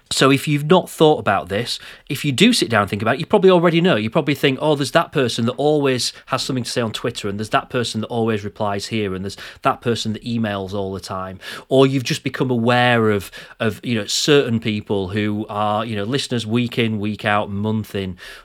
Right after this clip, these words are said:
month out. And if not, or maybe you know of a few, but you think there's probably more out there, then this is really the point where it's like, "All right,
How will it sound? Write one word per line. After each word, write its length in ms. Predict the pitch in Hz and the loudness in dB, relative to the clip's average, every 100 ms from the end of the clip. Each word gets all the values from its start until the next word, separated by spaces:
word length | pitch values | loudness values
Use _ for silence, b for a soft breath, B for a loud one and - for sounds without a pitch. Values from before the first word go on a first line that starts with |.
| - | -8
month 420 | 101 104 101 - | -4 -2 -4 -6
out. 280 | 92 85 85 B B | -6 -6 -10 B B
And 160 | 143 170 | 0 0
if 120 | 190 | 2
not, 720 | 165 165 190 87 143 - - - | 0 2 2 0 -4 -6 -8 0
or 100 | 156 | 2
maybe 260 | 185 170 | 4 2
you 100 | 151 | 0
know 180 | 143 135 | 2 4
of 120 | 117 | 2
a 40 | 110 | -2
few, 460 | - - 160 104 | -8 -4 -2 -2
but 100 | 85 | -6
you 80 | 110 | -10
think 160 | - 117 | -10 -8
there's 140 | 117 | -10
probably 320 | - 147 127 | -6 -4 -2
more 260 | 113 107 104 | -2 0 0
out 260 | 117 120 - | -2 -4 -8
there, 220 | 71 - - | -12 -8 -2
then 180 | 127 | 0
this 220 | 120 180 185 | 4 2 2
is 100 | 147 | 2
really 200 | 151 127 | 2 2
the 80 | |
point 260 | 110 139 120 | 2 2 2
where 180 | 107 104 | -2 -4
it's 120 | 101 | -2
like, 160 | 101 92 | -2 0
"All 100 | 117 | 0
right, 260 | 82 92 | -2 -4